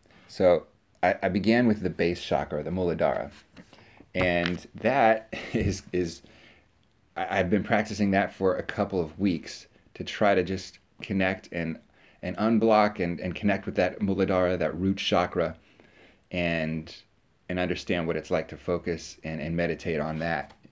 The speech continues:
and, and exercise on that. And then I, I said, "Okay, I've been doing this for two weeks, two and a half weeks. The, the next one, I'm gonna move to the second one. It's the Sv-, Svadhisthana." Svadhisthana.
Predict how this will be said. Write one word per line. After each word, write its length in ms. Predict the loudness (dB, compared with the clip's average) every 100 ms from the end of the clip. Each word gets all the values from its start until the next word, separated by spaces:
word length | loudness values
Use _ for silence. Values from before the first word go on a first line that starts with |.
| _ _ -18
and, 480 | -16 -12 -10 -8 -8
and 120 | -4 -4
exercise 540 | -4 -6 -6 -4 -2
on 160 | -4 -4
that. 300 | -6 -6 -12 _ -20 -20 _ _
And 120 | 2 4
then 140 | 6
I, 240 | 6 4 2
I 80 | -2
said, 300 | 4 6 6
"Okay, 240 | 6 6
I've 160 | 6 6
been 140 | 4
doing 240 | 4 4 4
this 160 | 0
for 160 | -2 -6
two 240 | -2 -2
weeks, 260 | 0 -2 -6
two 160 | -4
and 100 | -2
a 20 | -2
half 240 | -4 -2
weeks. 440 | 0 0 -2 -14 -20 -20 -20 -20 _
The, 180 | -8 -8 -8 -4
the 120 | 2
next 320 | 4 2 0
one, 80 | -2
I'm 80 | 0
gonna 140 | 0
move 300 | 0 0 -2
to 100 | -6
the 80 | -8
second 380 | 0 0 0 -4
one. 180 | -2 -4
It's 200 | -6 -8
the 120 | -8
Sv-, 240 | -8 -16 -20 _ -20 -20 -20 -20 _
Svadhisthana." 640 | -4 -2 -4 -4 -6 -6 -8 -16 _ -20 -20 _ _
Svadhisthana. 880 | -20 -10 0 0 0 -2 -2 -2 -6